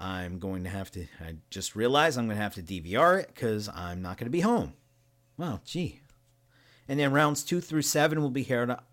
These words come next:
will be held on Wednesday at eleven A M during the day. So I'll be home during the day. So, and, you know, you, you gotta wonder, you know, how this is gonna go down. Was,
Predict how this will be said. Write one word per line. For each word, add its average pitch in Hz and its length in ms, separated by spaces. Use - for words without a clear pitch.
will 123 180
be 185 140
held 127 260
on 120 120
Wednesday 90 440
at 85 140
eleven 101 320
A 117 160
M 135 280
during 104 200
the 127 80
day. 131 300
So 90 340
I'll 90 100
be 98 100
home 160 240
during 82 180
the 64 80
day. - 220
So, 127 440
and, 123 420
you 135 120
know, 113 320
you, 127 120
you 123 400
gotta 170 160
wonder, 135 380
you 117 80
know, 110 140
how 113 180
this 113 240
is 117 140
gonna 107 160
go 98 160
down. 107 360
Was, 110 220